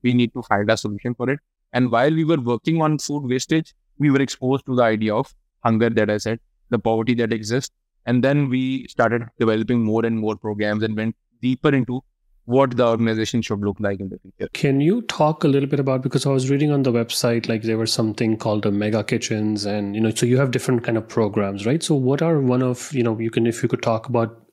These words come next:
Speaker 2: about one of the programs that you have focused on, uh, and have seen some sort of success?
Speaker 1: Well, uh, we are addressing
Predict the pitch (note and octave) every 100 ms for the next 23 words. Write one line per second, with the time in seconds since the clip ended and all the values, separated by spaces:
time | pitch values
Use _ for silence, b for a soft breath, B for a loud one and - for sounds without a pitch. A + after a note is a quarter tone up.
0 | - A2+ A2 A2+ A2 A2+ A2+ A2+ A2+ G#2+
1 | - G#2+ G2+ - B2 G#2+ - G#2+ - G#2+
2 | A#2 - A#2 A2 G#2+ B B B B B
3 | A#2 A2+ G#2+ A2 - G#2+ - - A#2 A2+
4 | A2+ - G#2+ - G#2+ G#2 - - G#2+ C3
5 | - B B B - A#2 B2 C3+ C3+ C3
6 | G2 A2+ A2 A#2 A#2+ A#2 A2 G2+ G#2+ -
7 | C#3+